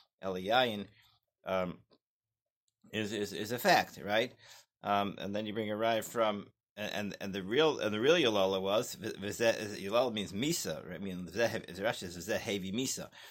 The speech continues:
right? But by, by Noach, it brought its own, its own set of dynamics. Okay, I'm not sure exactly why, what, what, what you added from bringing the rye from, from Noach. Um, it was a fig. Sh-,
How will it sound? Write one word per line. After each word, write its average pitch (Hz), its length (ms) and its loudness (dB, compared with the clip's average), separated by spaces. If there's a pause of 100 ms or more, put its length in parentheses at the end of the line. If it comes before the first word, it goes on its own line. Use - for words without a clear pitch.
(280)
right? 104 200 -4
But 95 160 -2
by, 107 160 -2
by 120 340 -2
Noach, 151 220 0
it 120 80 -4
brought 127 180 2
its 110 80 -8
own, 131 200 0
its - 260 -8
own 127 180 -2
set 117 260 0
of 101 220 -2
dynamics. 101 720 -4 (1160)
Okay, 107 160 -6
I'm 107 120 -4
not 120 80 -6
sure 101 140 -6
exactly 101 220 -6
why, 95 140 -2
what, - 300 -10
what, 95 320 -4
what 98 160 -4
you 87 100 -6
added 90 220 -4
from 82 140 -10
bringing 87 200 -8
the 82 100 -8
rye 90 220 -6
from, 87 200 -10
from 90 200 -8
Noach. 80 300 -8 (640)
Um, 101 340 4 (1040)
it 131 1500 0
was 127 280 0
a 123 200 -2
fig. 120 460 -2
Sh-, - 200 -10